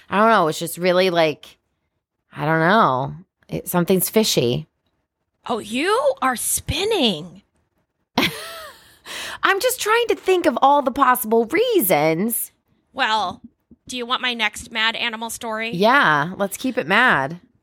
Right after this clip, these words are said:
Speaker 2: But before I say this, this mad animal story is funny if it's a cartoon, but it's not actually funny because it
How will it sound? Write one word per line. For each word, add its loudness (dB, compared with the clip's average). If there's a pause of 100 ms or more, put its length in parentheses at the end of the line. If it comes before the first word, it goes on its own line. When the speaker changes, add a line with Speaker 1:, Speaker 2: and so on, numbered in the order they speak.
(120)
Speaker 2:
But -2
before 0
I 2
say -8
this, -12
this 0
mad -2
animal -2
story -6 (500)
is -2 (1200)
funny 0
if 0
it's -2
a -4
cartoon, -2
but -4
it's -10
not 2
actually -2
funny -6
because -8
it -8